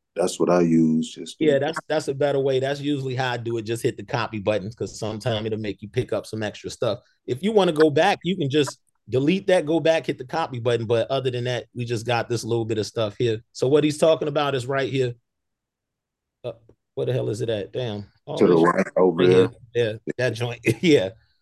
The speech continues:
Speaker 2: So you can hit that and that'll copy it to the clipboard. And then if you want, you can just go back here,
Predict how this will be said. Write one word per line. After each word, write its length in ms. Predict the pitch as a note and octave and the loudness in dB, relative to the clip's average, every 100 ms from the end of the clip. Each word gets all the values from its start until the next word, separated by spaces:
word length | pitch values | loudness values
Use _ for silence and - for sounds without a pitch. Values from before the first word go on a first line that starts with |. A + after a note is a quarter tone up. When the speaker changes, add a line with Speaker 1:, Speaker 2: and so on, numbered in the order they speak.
| _ | _
Speaker 2:
So 160 | - | -4
you 140 | A#2+ C3 | -2 0
can 140 | C3+ | 2
hit 220 | C3 C3 | 4 4
that 240 | C#3+ D3 D3 | 4 0 0
and 140 | A#2 B2+ | -4 -2
that'll 200 | B2+ A#2 | -2 0
copy 360 | C3+ B2+ B2+ | 0 0 -2
it 120 | B2 | -2
to 80 | - | -2
the 60 | A2 | -4
clipboard. 680 | - C#3 C3+ D3 D3 C#3+ _ _ _ _ _ _ _ _ _ _ _ _ - | 0 -2 0 2 4 2 _ _ _ _ _ _ _ _ _ _ _ _ -8
And 180 | A#2 A2+ | -6 -2
then 200 | B2 A#2+ | 0 0
if 140 | A2+ | -2
you 100 | B2+ | -4
want, 260 | B2+ C#3+ A#2+ | -2 0 0
you 100 | C#3 | -2
can 120 | C3 | -4
just 220 | A2 G#2+ | -4 -4
go 140 | B2+ B2+ | -2 2
back 240 | C3+ B2 | 2 2
here, 360 | C#3+ C#3 C#3+ | 2 2 2